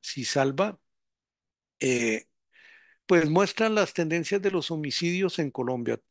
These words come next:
Creo que todos, eh, los que hemos trabajado en esto conocemos esta tendencia,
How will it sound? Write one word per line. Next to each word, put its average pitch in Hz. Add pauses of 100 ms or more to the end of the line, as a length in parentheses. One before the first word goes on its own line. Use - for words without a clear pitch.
Creo 170
que 185
todos, 180
eh, 143
los 131
que -
hemos 156
trabajado 139
en 165
esto -
conocemos 139
esta 165
tendencia, 156